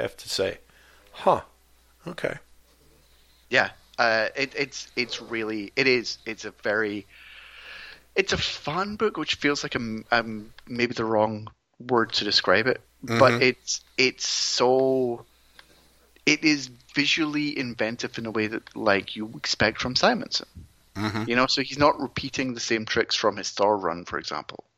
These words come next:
Speaker 1: Right.
Speaker 2: Um, but it has that energy 'cause he is like, "Okay, but what if I just do these, like, incredibly,"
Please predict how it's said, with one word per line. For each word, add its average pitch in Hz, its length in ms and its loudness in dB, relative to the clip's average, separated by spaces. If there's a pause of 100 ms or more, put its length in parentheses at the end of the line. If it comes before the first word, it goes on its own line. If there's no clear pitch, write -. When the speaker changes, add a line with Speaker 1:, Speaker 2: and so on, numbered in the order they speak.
(340)
Speaker 1:
Right. 78 340 -2
Speaker 2:
Um, 101 520 2 (500)
but 131 160 6
it 120 100 0
has 110 400 -2 (120)
that 107 280 -2 (180)
energy 113 540 -6
'cause - 220 -8
he 104 160 -6
is 107 180 -4
like, 92 240 2
"Okay, - 300 4
but 101 200 0
what 104 140 6
if 117 100 0
I 110 100 4
just - 340 -2
do 95 320 -4
these, 90 200 -6
like, 76 280 0 (340)
incredibly," 104 800 2